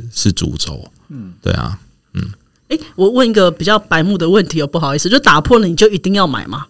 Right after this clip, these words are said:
Speaker 3: 还是说保险公司会赔？
Speaker 1: 哦，好像像这一次那个 Jeff Koons 厉害的这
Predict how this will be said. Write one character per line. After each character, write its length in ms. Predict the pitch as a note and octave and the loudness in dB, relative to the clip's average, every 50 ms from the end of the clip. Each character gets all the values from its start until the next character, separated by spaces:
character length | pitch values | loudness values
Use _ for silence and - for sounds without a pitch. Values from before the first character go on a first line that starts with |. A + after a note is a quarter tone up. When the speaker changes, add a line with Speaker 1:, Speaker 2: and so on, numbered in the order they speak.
| _ _ _ _ _ _ _ _ _ _ _ - | _ _ _ _ _ _ _ _ _ _ _ -2
Speaker 3:
还 100 | F#3 F#3+ | 0 2
是 140 | - A#3+ | 2 4
说 140 | - A#3+ A#3 | 4 4 4
保 160 | A3+ G3 F#3+ | 4 4 0
险 180 | G3 - F3 D#3+ | 0 0 -2 -2
公 140 | F#3 F#3 F#3+ | -2 -2 -2
司 180 | - F#3+ F#3 | -2 -2 -2
会 220 | F3+ - G3 G3 - | -2 -2 -4 -4 -4
赔？ 200 | - - - - - - _ _ _ _ _ _ _ _ _ _ | -6 -8 -10 -10 -12 -16 _ _ _ _ _ _ _ _ _ _
Speaker 1:
哦， 220 | - B2+ G2 - - - | 4 4 4 2 0 -6
好 160 | - - A2 | -2 0 2
像 320 | G#2 - F#3 G3+ F#3 E3 C3 - _ _ _ _ - D3+ E3 - | 4 6 8 8 8 6 4 2 _ _ _ _ 0 0 0 2
像 320 | - - - F#3 F3+ D#3+ C3+ | 2 2 6 8 8 8 6
这 200 | - - D#3+ D#3+ | 4 4 6 6
一 120 | D#3+ D#3+ | 6 6
次 300 | D3 - - - E3 D#3 | 6 4 2 4 6 6
那 100 | D3 D3 | 8 8
个 140 | C#3+ C#3 B2 | 6 6 6
Jeff 220 | - C3+ C#3 C3+ | 6 6 4 4
Koons 440 | - - - D3 C3 A2+ G#2+ - A2 | 2 2 2 4 4 4 4 2 4
厉 180 | A#2+ C3 B2+ A2+ | 4 4 4 4
害 240 | - B2+ A2+ G#2 F#2 | 4 4 4 4 4
的 160 | F#2 F2+ F2+ | 4 4 2
这 160 | E2+ - | 2 0